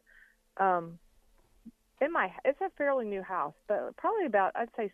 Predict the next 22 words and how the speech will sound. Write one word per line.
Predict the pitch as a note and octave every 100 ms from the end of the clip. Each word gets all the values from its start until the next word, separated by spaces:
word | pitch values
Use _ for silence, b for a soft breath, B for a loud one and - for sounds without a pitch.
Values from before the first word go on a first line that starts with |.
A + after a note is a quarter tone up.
| -
six | A#3+ -
or | F#3+ -
eight | D#3+ G#3 -
of | F3+
the | E3
light | D#3+ D#3+ -
switches, | A#3+ A#3+ A#3
when | G3+ F#3+
you | F3+ -
flip | A3 A3+
them | A3 F#3+
on, | E3+ F#3 A#3 B3+ b b _ G#3
they |
make, | A#3+ D4
like, | C4+ B3
a | -
popping | - G3+ G#3 C#3+ -
sound. | D3 G#2 -
Is | G#3+
that | D#4+ F4
normal | G#3+ A3 A#3 A#3+ A#3+
for | A#3+ A3+ A3+